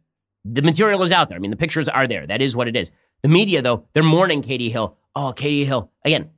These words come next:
imagine she were a man for half a second. Not even a, a Republican man. Imagine she were a Democrat man. All we would get for weeks on end is toxic masculinity.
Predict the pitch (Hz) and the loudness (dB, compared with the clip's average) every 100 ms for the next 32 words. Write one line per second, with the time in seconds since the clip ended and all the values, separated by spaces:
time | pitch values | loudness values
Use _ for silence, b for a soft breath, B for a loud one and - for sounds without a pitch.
0 | _ 135 156 175 185 165 139 117 117 113 | _ 0 2 2 -2 -2 0 2 0 -2
1 | 107 107 117 - 107 117 - _ _ _ | -2 -2 -4 -6 -6 -6 -10 _ _ _
2 | - 233 262 233 156 170 196 202 131 98 | 0 0 2 0 0 0 0 0 -2 -2
3 | 110 160 202 196 185 151 190 - 127 101 | 0 2 2 0 0 2 0 0 -2 -2
4 | 87 69 - _ - 196 247 214 165 101 | -4 -6 -14 _ 0 2 2 0 -2 -4
5 | - _ - 165 156 - _ _ 139 147 | -8 _ -2 0 0 -6 _ _ -6 2
6 | 277 - 214 175 143 90 82 - - 160 | 2 2 0 0 -2 -4 -8 -4 0 0
7 | 160 143 101 - 143 156 180 165 156 | 0 -6 -6 -4 -2 0 0 -2 -4